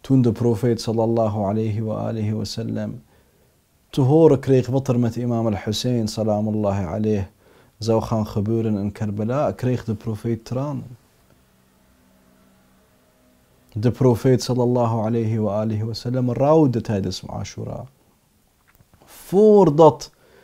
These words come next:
imam al-Hussein salamullahi alayhi werd gemarteld in Karbala.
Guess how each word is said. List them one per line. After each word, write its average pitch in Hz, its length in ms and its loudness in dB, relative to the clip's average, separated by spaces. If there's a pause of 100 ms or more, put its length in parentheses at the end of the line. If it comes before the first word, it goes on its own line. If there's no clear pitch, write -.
(200)
imam 131 360 4
al-Hussein 123 540 0
salamullahi 113 760 -2
alayhi 107 340 -2
werd 104 220 -4
gemarteld 104 560 -4
in 101 160 -12
Karbala. 117 460 -12